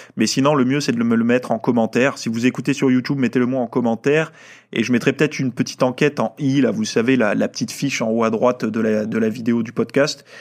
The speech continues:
Mais sinon, euh, dites-le moi en commentaire, c'est le mieux, et je ferai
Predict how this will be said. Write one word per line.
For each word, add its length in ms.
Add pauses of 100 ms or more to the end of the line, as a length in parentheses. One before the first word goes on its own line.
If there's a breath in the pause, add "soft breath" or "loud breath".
(300 loud breath)
Mais 140
sinon, 560
euh, 360
dites-le 300
moi 140
en 80
commentaire, 440
c'est 120
le 100
mieux, 280 (440 loud breath)
et 140
je 160
ferai 500